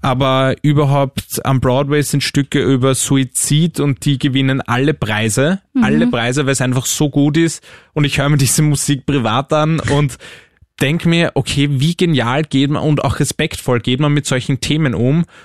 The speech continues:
Speaker 1: ohne sich irgendwie, ohne es lächerlich zu machen. Und ich glaub, genau das ist der Punkt, damit man immer ein gewisses Niveau behält. Und das ist das,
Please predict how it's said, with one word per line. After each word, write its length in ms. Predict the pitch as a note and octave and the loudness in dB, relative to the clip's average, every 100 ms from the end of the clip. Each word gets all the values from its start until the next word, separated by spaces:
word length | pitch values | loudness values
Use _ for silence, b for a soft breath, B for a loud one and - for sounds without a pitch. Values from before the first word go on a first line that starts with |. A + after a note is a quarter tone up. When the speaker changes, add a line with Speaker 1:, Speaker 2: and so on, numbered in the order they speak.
| B | B
Speaker 1:
ohne 280 | C#3 D#3 E3+ | 0 2 2
sich 300 | - D#3+ - | 0 -2 0
irgendwie, 800 | D3 D#3 D3+ C#3+ D3 D3 C#3+ - G1+ | 0 2 0 2 2 2 0 -4 -8
ohne 360 | G1+ G2 - | -6 -6 0
es 160 | D3+ - | 0 2
lächerlich 480 | C#3+ D#3 D3 A#2 - | 0 0 -2 -2 -2
zu 100 | A#2+ | -2
machen. 320 | G2+ G2+ B2 | -2 -2 -2
Und 60 | A#2 | -2
ich 100 | - | 0
glaub, 240 | B2+ C3 - - | -2 -2 -4 -2
genau 260 | C#3 C3+ | 0 2
das 160 | C#3+ - | 0 0
ist 160 | C#3 | -2
der 60 | C3+ | -2
Punkt, 420 | - D#3 F#3+ - b b b b | -2 -2 -2 -6 b b b b
damit 260 | D3 D3 | 0 0
man 160 | D3+ D3 | 0 0
immer 220 | D3+ D3+ | 0 0
ein 120 | C#3+ | 0
gewisses 420 | C#3 C3+ C3 B2+ C3 | 0 0 0 -2 -2
Niveau 440 | B2 B2 C3+ - _ _ _ | 0 2 2 -2 _ _ _
behält. 540 | C#3 A2+ A#2 C3+ C3 - | -2 0 0 -2 -4 -6
Und 420 | B2 A#2+ A#2+ - - | -2 0 0 -4 -6
das 220 | B2 B2 D3 | -4 0 0
ist 200 | - A2+ | -2 -2
das, 380 | A#2 C3+ - | 0 -2 -4